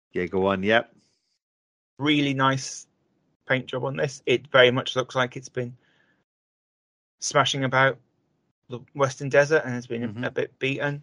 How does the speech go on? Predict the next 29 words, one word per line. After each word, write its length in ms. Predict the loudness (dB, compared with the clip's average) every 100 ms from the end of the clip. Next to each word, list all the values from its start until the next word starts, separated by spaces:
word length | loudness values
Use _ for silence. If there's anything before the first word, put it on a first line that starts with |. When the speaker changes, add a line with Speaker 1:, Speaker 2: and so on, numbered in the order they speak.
| _ _ _ -8
Speaker 2:
Really 280 | -4 -2 -2
nice 380 | -2 -4 -8 _ _ 2
paint 180 | 2
job. 160 | 2 -2
It's 140 | -2
a 40 | 0
nice 200 | 0 0
model 260 | -6 -4
as 100 | -4
well. 280 | 0 0 0 -8 _ _
Uh, 120 | -18 -18 _ _ _ _ _ _ _ _ _ _ _ 0
but 240 | 2 2
a-, 40 |
again, 320 | 4 6 4 0
Speaker 1:
Right. 100 | -8 _ _ _
Speaker 2:
now 180 | -2 0
slightly 400 | 0 0 -2 -2
intimidated 540 | -10 -10 -6 -6 -8 -8
about 240 | -8 -6
painting 340 | -6 -8 -8
mine, 240 | -6 -6 -8
so 100 | -12
now 220 | -10 -6
I've 140 | -6
got 200 | -6 -10
that 140 | -10 -14
same 320 | -10 -10 -8
model 300 | -10 -10 -12
'cause 300 | -10 -14 -14